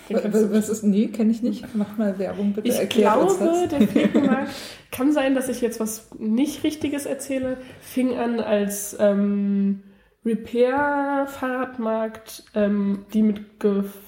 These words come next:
Speaker 1: Menschen mit Fluchthintergrund Fahrräder repariert haben. Und jetzt
Speaker 2: Ah, doch, ich glaube, ich hab mal,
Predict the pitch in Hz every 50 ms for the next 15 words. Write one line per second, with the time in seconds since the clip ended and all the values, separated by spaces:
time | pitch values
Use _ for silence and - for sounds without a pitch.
0 | - - - 220 214 220 220 214 - 233 220 214 202 202 - - - 247 262 262
1 | - 269 254 247 220 - - 220 226 220 214 214 - - - - - 262 254 330
2 | 330 359 349 359 349 349 349 339 370 392 381 - 381 392 392 403 415 403 - -
3 | - _ _ - - _ _ _ _ _ _ - 233 233 226 208 202 - - -
4 | 220 226 247 - - - - - - - - - - - 240 214 254 254 262 294
5 | 262 - - 233 220 226 233 247 240 226 240 - 226 240 233 233 226 220 214 196